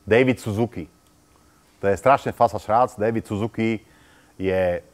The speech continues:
mal takú sériu na National Geographic o mozgu. Také veci sa de-, dejú vo sve-, nie že vo svete, to ťažko povedať.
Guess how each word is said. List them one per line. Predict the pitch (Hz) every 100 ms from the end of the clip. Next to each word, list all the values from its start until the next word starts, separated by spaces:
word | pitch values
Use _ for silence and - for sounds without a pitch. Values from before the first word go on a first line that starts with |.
| _ _ _ _ _ _ -
mal | 110 120
takú | 123 117 110
sériu | - 151 160 170 151
na | 127 113 117
National | 139 127 147
Geographic | 107 131 135 139 135 113
o |
mozgu. | 120 131 92 78 - _ _ _ _ _ _ - _ -
Také | 165 175
veci | 151 160 156
sa | 160
de-, | 120 123 110
dejú | 123 127 123 147 147 _ _ _ _ _ _ _ _
vo | - 117
sve-, | - 127 113
nie | 104 82
že | 95
vo | 92
svete, | - 107 87
to | 90 85 110
ťažko | 120 -
povedať. | 104 85